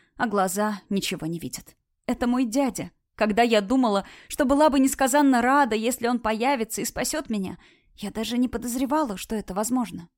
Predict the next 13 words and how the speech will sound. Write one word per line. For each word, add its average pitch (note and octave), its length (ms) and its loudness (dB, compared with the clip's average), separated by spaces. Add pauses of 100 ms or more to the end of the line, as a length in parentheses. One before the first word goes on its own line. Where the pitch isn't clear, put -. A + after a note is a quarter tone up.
(140)
Но A3+ 180 4
вот G#3 300 -2
он, F3+ 120 -8 (300)
мой G#3+ 240 4
вездесущий F#3 640 -4
спаситель. - 600 -8 (280)
Он G3 160 -2
здесь. - 440 -6 (440)
Снова G#3+ 360 -2
чувствую G3+ 400 -6
себя A3 280 -2
маленькой G#3+ 420 -2
девочкой, A#3 580 -8